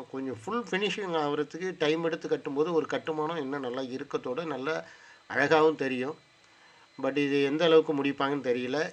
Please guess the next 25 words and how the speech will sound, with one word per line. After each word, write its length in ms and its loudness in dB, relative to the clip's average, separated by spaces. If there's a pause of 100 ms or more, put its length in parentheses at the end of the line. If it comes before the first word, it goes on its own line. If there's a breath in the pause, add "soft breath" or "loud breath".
(320)
இன்னைய 500 0
நிலையில 420 4 (1040 loud breath)
இந்த 380 0
பூந்தமல்லி 720 -2 (160)
பஸ் 180 -8 (100)
ஸ்டாண்ட் 440 -4
பேருந்து 400 0
நிலையத்துக்கு 380 2
இருக்-, 260 -4 (140)
பக்கத்துல 460 -2
இருக்கிற 280 -2
இந்த 280 0
ரயில்வே 260 0
ஸ்டேஷன் 360 -6 (280)
இந்த 300 -4
பொசிஷன்ல 480 -2
தாங்க 240 -2
இருக்கு. 340 -6
நீங்க 220 -4
அந்த 120 -6
முழுசா 380 -4
அந்த 220 -4 (120)
வீடியோவை 300 -4
பார்த்துருப்பீங்கன்னு 520 -8
நினைக்கிறேன். 340 -8